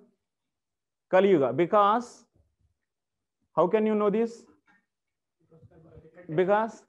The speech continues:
context. So this, in the eleventh canto, that Krishna Varnam Tisa Krishnam is coming in the, in the context of what? In the Kali Yuga?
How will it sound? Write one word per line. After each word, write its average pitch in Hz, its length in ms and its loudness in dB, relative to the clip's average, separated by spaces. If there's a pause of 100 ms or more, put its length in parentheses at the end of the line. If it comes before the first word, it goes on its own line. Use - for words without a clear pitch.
(160)
context. 208 540 -4 (360)
So 196 440 0
this, - 460 -6 (340)
in 160 80 -10
the 165 80 0
eleventh 202 460 0
canto, 214 680 -6 (320)
that 147 240 -2
Krishna 180 300 -8
Varnam 220 280 -2
Tisa 208 340 -4
Krishnam 202 580 -6 (440)
is 196 380 -4
coming 220 360 -4
in 220 120 -4
the, 196 300 2 (360)
in 165 120 -8
the 175 100 2
context 196 500 -4
of 208 140 0
what? 196 260 0
In 196 80 0
the 196 100 -2
Kali 202 240 2
Yuga? 240 280 2